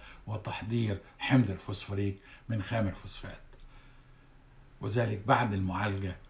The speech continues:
بحمض الكبريتيك فقط. أي أن الصناعة سهلة مباشرة وليست معقدة، ويكون،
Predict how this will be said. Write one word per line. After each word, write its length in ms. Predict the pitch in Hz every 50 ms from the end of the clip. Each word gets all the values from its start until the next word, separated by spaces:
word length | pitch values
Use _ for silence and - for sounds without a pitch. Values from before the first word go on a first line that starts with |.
| - -
بحمض 360 | - - - 131 127 113 95
الكبريتيك 760 | 87 82 - - 87 - 95 98 - - 98 90 - - -
فقط. 360 | - - - - - - - - - - - - -
أي 260 | 147 151 151 151 151 131 - - - - - -
أن 200 | 120 113 110 107
الصناعة 760 | 101 95 - - 110 110 113 127 139 135 123 113 127 113 104 - -
سهلة 520 | - - - 135 127 - 110 98 98 87 87 - - - -
مباشرة 600 | - 120 120 139 139 135 - 123 107 98 87 - - - - - - -
وليست 500 | - 123 139 156 165 160 - 135 - -
معقدة، 600 | 127 110 104 - - - 143 135 113 110 90 - - - - - - - - - - - - - -
ويكون، 720 | - 120 113 110 107 - - 156 160 160 151 151 143 135